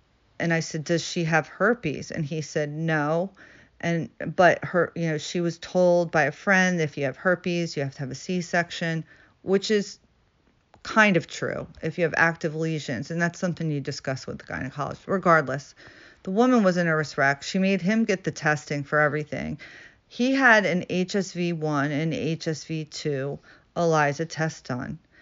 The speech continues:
And he had no symptoms, n-, never had a cold sore, never had blisters on his penis, never had an S T D, like, nothing, currently asymptomatic.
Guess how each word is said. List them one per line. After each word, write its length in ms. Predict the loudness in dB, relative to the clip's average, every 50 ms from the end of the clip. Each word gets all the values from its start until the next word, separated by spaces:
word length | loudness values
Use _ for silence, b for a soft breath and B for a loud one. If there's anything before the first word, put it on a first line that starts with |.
| b b b b b b b b b b 0
And 380 | 2 2 4 2 2 0 -2 -6 _ _ -16
he 320 | -10 -4 0 2 4 4
had 260 | 6 4 4 2 2
no 480 | 0 2 4 4 6 6 4 4 0 -4
symptoms, 680 | -10 -10 -6 -4 -4 -4 -2 -2 -4 -4 -4 -6 -6 -6
n-, 160 | -4 -4 -4 -4 -2
never 240 | 0 0 2 4 6
had 140 | 6 6 4
a 40 |
cold 300 | 2 0 -2 -2 -2 -2
sore, 260 | -2 0 2 2 2 2
never 220 | 2 0 0 0
had 140 | -2 -2 -2
blisters 420 | -4 -4 -4 -4 -6 -6 -4 -4
on 80 | -4 -4
his 100 | -4 -6
penis, 480 | -8 -6 -4 -2 -2 -2 -2 -2 -4
never 180 | -4 -4 -2 -2
had 120 | -2 -2
an 60 | -2 -2
S 160 | -4 -6 -6
T 160 | -8 -8 -6
D, 260 | -2 0 0 0 0
like, 260 | 0 -2 -4 -6 -4
nothing, 600 | -2 -2 -2 -2 -4 -6 -6 -6 -6 -8 -8 -10 -14 b b b b b b
currently 300 | -2 0 0 0 0 0
asymptomatic. 600 | 0 -2 -4 -8 -12 -8 -6 -6 -6 -6 -6